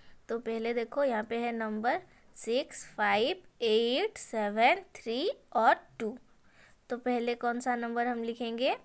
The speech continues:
पहले लिखेंगे हम एट। तो यहाँ पे हमें एट लिखना है। एट के बाद सेवन,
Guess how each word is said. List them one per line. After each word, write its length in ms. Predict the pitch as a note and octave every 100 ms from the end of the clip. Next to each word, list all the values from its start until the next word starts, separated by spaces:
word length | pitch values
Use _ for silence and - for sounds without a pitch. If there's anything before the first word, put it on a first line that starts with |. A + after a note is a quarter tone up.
| _ _ _ -
पहले 300 | A3 A3 A#3
लिखेंगे 380 | A#3 A#3+ A3 A#3
हम 200 | B3 A4 - -
एट। 360 | A#3 G#3+ G#3 - - _ _ -
तो 60 |
यहाँ 200 | A3+ A3+
पे 120 | A3+
हमें 200 | A#3 A#3+
एट 720 | B4 - - - - - C#4 A3
लिखना 420 | G#3+ G3+ G#3 G#3
है। 180 | G3+ G#3+ - - - - - - - - - - - - _ _ - - - - - - _ - _ - - - -
एट 260 | A3+ B3
के 180 | - A#3+
बाद 380 | G#3 A3+ - -
सेवन, 640 | - C4 A#3+ A3 G3 F3+